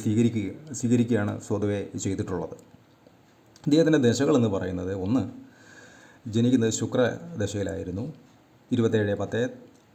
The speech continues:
തൊള്ളായിരത്തി അറുപത്തിയെട്ട് തൊട്ട് എഴുപത്തിരണ്ട് വരെ ശുക്രദശ. അതിനുശേഷം സൂര്യദശ എഴുപത്തിയെട്ട് വരെ. അതിനുശേഷം ചന്ദ്രദശ പത്ത് കൊല്ലം എൺപത്തിയെട്ട് വരെ. അതിനുശേഷം കുജദശ തൊണ്ണൂറ്റിയഞ്ച് വരെ. അതിനുശേഷം രാഹു രണ്ടായിരത്തി പതിമൂന്ന് വരെ.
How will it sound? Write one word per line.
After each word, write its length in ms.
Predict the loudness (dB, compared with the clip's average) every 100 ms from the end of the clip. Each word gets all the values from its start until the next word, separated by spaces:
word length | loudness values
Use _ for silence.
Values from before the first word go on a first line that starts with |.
| _ _ -6
തൊള്ളായിരത്തി 400 | -2 -2 -2 -4
അറുപത്തിയെട്ട് 580 | -4 -6 -4 -6 -6 -6
തൊട്ട് 220 | -6 -6 -4 -2
എഴുപത്തിരണ്ട് 460 | -2 -4 -4 -4 -4
വരെ 120 | -6 -8
ശുക്രദശ. 420 | -8 -8 -8 -10 -16 -20 _ _ _ _ _ -6
അതിനുശേഷം 440 | -4 -2 -4 -4 -6
സൂര്യദശ 440 | -2 -2 -2 -2 -4 -4
എഴുപത്തിയെട്ട് 520 | -4 -4 -4 -8 -8 -10
വരെ. 140 | -10 -10
അതിനുശേഷം 440 | -8 -6 -6 -6 -4
ചന്ദ്രദശ 420 | -2 0 0 -2 -4 -8
പത്ത് 180 | -6 -4
കൊല്ലം 240 | -2 -4 -6 -4
എൺപത്തിയെട്ട് 580 | -2 -2 -2 -4 -4 -8
വരെ. 140 | -10 -12 -8
അതിനുശേഷം 440 | -8 -6 -6 -8 -6
കുജദശ 400 | -2 -2 0 -2 -4 -4
തൊണ്ണൂറ്റിയഞ്ച് 640 | -4 -4 -4 -4 -4 -4 -6
വരെ. 160 | -8 -10
അതിനുശേഷം 480 | -8 -8 -6 -6 -6 -4
രാഹു 240 | -6 -6 -10 -16 _ _ _ _ _ _ _ _ -20 -20 -20 -6
രണ്ടായിരത്തി 560 | -2 0 0 -2 -4 -8 -8 -18 -10 -4
പതിമൂന്ന് 440 | 0 0 0 -2 -6
വരെ. 140 | -10